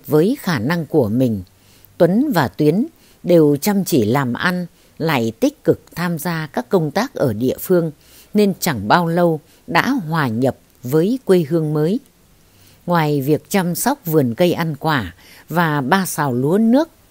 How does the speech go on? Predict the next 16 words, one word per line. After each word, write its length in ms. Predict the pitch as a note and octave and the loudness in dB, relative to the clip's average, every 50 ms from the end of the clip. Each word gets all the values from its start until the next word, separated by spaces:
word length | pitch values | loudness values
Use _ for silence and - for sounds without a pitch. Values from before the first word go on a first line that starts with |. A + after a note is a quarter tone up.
| _ _ _ _ _ _ _ _ | _ _ _ _ _ _ _ _
hai 200 | - - G#3 G3 | -6 -4 -4 -2
vợ 180 | C#3 D#3 C#3 E2 | 0 -2 -2 -2
chồng 420 | - - E3 C#3+ C3+ B2+ A#2+ A2 - - - - - - _ | -2 0 0 0 0 0 -4 -6 -8 -14 -20 -20 -20 -4 _
còn 280 | - E3 C3+ C#3 C3 A2+ | 0 2 2 0 -2 -2
chăn 260 | - G3 G3 F#3+ F3+ | -2 -2 0 0 -2
hàng 320 | D#3 C#3+ D3 D#3 C#3 A#2+ A2 - | -4 -4 -6 -6 -4 -6 -6 -4
trăm 240 | - F#3+ F#3 F3+ | -4 -4 -4 -4
con 240 | E3 - F#3 F3 E3+ | -4 -2 -2 -2 -2
heo, 380 | E3+ F3 F3+ F#3 F3+ F3+ F3 D#3 - _ _ _ _ _ _ | -2 -2 -2 -2 -2 -2 -2 -6 -10 _ _ _ _ _ _
gà, 480 | C#3 C#3+ E3 D#3+ D3 C#3 C3 B2 A2+ G2+ - _ | -4 -2 0 0 0 -2 -2 -4 -8 -10 -14 _
dê, 420 | C#3 C3+ C3+ F#3 F#3 F3+ F3 E3+ D3 - _ _ | -8 -2 0 2 2 2 2 0 -2 -6 _ _
thỏ, 360 | - - F3+ D#3+ C3+ G2+ E2+ - _ _ _ _ _ _ _ _ _ | -8 -4 -4 -4 -4 -6 -10 -14 _ _ _ _ _ _ _ _ _
trồng 280 | - E3 C3+ A2 A2+ | 0 0 0 0 -2
nấm, 300 | C3 C3 C3+ E3 G#3+ D#4 E4 - _ _ _ | -2 -2 -2 -2 -4 -4 -6 -12 _ _ _
trồng 200 | - F#3+ C#3 B2+ G2+ | -2 -2 -2 -2 -4
rau. 320 | G2 - E3+ E3 E3+ E3 | -6 -4 -4 -2 -2 -4